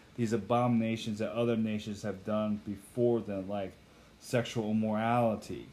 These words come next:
And sexual immorality is all sorts of perversions, you know,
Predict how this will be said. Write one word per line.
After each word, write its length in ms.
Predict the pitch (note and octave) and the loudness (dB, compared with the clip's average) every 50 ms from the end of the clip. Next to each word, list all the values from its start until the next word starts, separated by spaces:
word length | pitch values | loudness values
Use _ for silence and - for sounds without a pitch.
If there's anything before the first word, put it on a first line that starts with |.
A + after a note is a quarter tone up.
| - - - - - - - - - | -20 -20 -20 -20 -20 -20 -20 -12 -6
And 400 | G#2+ G#2+ G#2+ G#2 G#2 G#2 G2 F#2 | -2 0 0 0 0 0 -2 -2
sexual 380 | - - C3 B2 - - B2+ | 0 0 0 0 0 0 2
immorality 920 | A#2+ A#2 A#2 A#2 A#2 A#2 A#2 B2 B2+ B2+ B2 B2 A#2+ - - A#2+ G#2+ G2+ G2 | 2 4 4 4 2 2 2 2 2 2 2 2 0 -2 -4 -4 -2 -2 -2
is 160 | G2+ G2+ G2+ | -2 -2 -2
all 240 | A2+ A2+ A#2+ B2 A#2+ | 0 2 2 2 2
sorts 440 | A#2+ - - - B2 A#2+ A#2+ A#2 - | 0 -2 -4 0 2 2 2 0 -2
of 140 | A#2 F2+ - | -8 -8 -6
perversions, 720 | - G#2 F#2+ F#2+ G#2+ A2 A2 A2+ G#2+ G2+ G2+ G2 F#2+ F#2+ | -6 -6 -4 -2 -2 0 0 0 0 -2 -4 -8 -6 -6
you 80 | G2+ F#2+ | -4 -4
know, 300 | G2 F#2+ G2 G2+ G2+ | -2 -2 -2 -2 -4